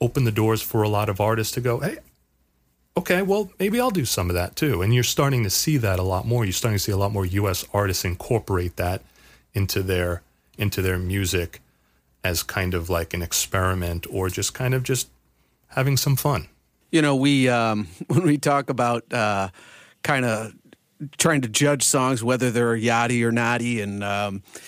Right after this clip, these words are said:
Speaker 2: one of the things that we see that happens is that a-, as we get into the mid eighties, the, um, the sounds that were in vogue that created the yacht rock sound became very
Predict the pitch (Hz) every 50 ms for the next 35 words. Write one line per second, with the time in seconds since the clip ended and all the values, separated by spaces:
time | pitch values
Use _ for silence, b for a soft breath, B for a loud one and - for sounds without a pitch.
0 | B B B B B B - _ _ - _ - 196 151 185 196 190 180 175 160
1 | - 185 175 160 139 165 143 143 127 - - - 143 131 135 120 127 135 127 127
2 | 123 - 127 120 120 117 - - - - 127 120 117 117 113 110 - - - 123
3 | 117 110 104 - - - _ _ _ _ _ - 117 110 - - 139 135 117 139
4 | 131 120 156 160 160 156 151 139 131 123 127 127 127 139 147 135 135 135 135 131
5 | 120 107 104 110 104 - - - _ B B B B B B B B B B _
6 | - 151 135 131 127 127 123 120 117 117 117 110 110 104 107 107 92 - - 135
7 | 131 - - - 190 175 185 185 180 175 170 156 - 143 127 151 156 - 139 139
8 | 139 135 131 131 127 127 127 - - 151 156 151 135 110 151 156 151 143 143 139
9 | 131 120 131 131 131 123 135 139 - - - 147 143 143 131 127 104 120 117 113
10 | 123 131 135 - - 135 123 113 113 - - - 131 120 117 113 101 117 - -
11 | 131 120 - 127 123 117